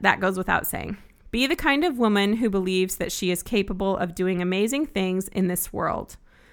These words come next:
Be the kind of woman whose own dreams make her nervous and then go ahead and do them anyway. Be the kind of woman who never asks permission to be herself. I know that you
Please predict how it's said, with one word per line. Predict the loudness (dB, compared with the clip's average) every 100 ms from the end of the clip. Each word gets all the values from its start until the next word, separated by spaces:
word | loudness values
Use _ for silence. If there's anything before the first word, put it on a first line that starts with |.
| _ -20 0
Be | 2 4
the | 2
kind | 2 2 4
of | 2 2
woman | 4 4 2
whose | 0 0 -2 2
own | 4 4 4
dreams | 2 0 0 -2 0
make | -2 -2
her | 0 2
nervous | 4 2 0 -2 -4 -8 -14 -20 -8
and | 2 6
then | 6 6
go | 6 6
ahead | 6 4 2 2
and | 0 0
do | 2 0
them | 0 -2
anyway. | -2 -2 -2 -4 -6 -8 _ _ _ -10 0
Be | 2
the | 2
kind | 2 2 2
of | 2
woman | 2 2 2 0 -6 _ -4
who | 0 2
never | 4 4 4 6
asks | 8 8 4 -6 -4
permission | 0 4 4 2 0 -2 -4 -4
to | -6
be | -4 -4 -4
herself. | -4 -6 0 0 -2 -8 -20 -20 _ _ _ _ _ _ _ _ -20 6
I | 10 12 12
know | 8 6 6
that | 2 -2
you | -2 0 2 4 2 -2